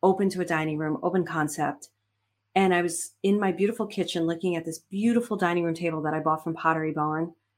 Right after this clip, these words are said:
And I went, "What did I do? How did I get here? How did I get to a place where I'm forty-five and I don't have a family sitting around that table?"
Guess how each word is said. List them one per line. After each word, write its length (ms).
And 160
I 100
went, 380
"What 260
did 140
I 100
do? 480
How 180
did 80
I 100
get 260
here? 400
How 180
did 140
I 100
get 520
to 420
a 60
place 600
where 540
I'm 180
forty-five 920
and 120
I 80
don't 220
have 140
a 40
family 720
sitting 360
around 220
that 160
table?" 520